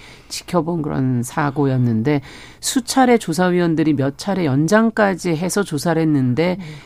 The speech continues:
Speaker 1: 이 사고 경위, 침몰 원인, 탈출 문제에 대한 근본적인 해결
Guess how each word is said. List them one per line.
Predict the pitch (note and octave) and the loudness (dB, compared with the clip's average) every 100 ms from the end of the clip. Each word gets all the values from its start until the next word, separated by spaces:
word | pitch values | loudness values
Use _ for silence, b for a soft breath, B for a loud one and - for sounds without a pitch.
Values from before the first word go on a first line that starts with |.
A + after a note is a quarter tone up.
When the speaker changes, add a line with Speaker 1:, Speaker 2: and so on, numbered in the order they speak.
| B | B
Speaker 1:
이 | D#3 D#3 | 0 0
사고 | - - B3 A#3+ G#3 | 0 0 4 4 4
경위, | - D3 D#3+ D3 C3+ F#3+ | 0 2 4 4 2 -2
침몰 | G#3+ - A#3 A3 G#3+ | -4 -2 0 4 4
원인, | D#3+ C#3 D3+ C#3+ B2 F#3+ A#3 B B - | 2 2 4 4 4 0 -2 B B -8
탈출 | - B3+ - C4 | -2 -2 0 4
문제에 | A#3 D#3 D3+ D3 | 6 4 2 0
대한 | C#3 C3+ | 0 -4
근본적인 | B2+ C#3 C#3+ C#3 B2+ C#3 D3 | -2 0 0 0 -2 -4 -6
해결 | A3 G3+ F3+ | -2 -2 -2